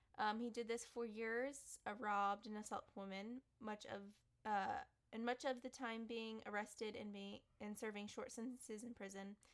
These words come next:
Um, most of the crimes were just robberies,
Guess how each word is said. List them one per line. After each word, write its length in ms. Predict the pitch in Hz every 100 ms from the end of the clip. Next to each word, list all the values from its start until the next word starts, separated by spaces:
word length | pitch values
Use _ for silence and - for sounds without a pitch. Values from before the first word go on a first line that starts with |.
| - - -
Um, 260 | 220 214 208 - -
most 240 | 269 330
of 60 | -
the 100 | 330
crimes 360 | - 277 262 262
were 100 | 254
just 260 | 226 233 - 196
robberies, 800 | 220 196 202 226 262 294 330 -